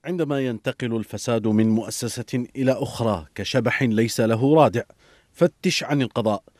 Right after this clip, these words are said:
وعندما يسطو الفاسدون على أموال منقولة وغير منقولة، عندها فتش عن الدولة. ترى ما الذي سيجده الباحث في العراق الجديد؟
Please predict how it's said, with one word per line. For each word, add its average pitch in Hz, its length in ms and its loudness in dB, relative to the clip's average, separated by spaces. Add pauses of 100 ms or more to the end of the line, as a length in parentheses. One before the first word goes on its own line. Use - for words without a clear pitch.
(140)
وعندما 120 460 -2
يسطو 139 300 0
الفاسدون 131 600 -2
على 127 220 0
أموال 127 560 0
منقولة 123 680 -4
وغير 151 500 -2
منقولة، 190 500 -2 (380)
عندها 135 540 -2
فتش - 560 -6
عن 113 180 -2
الدولة. 90 440 -6 (420)
ترى 208 260 6
ما 165 100 0
الذي 143 280 2
سيجده 113 640 -2
الباحث 117 500 -2
في 110 120 -8
العراق 131 400 -2
الجديد؟ 139 500 -4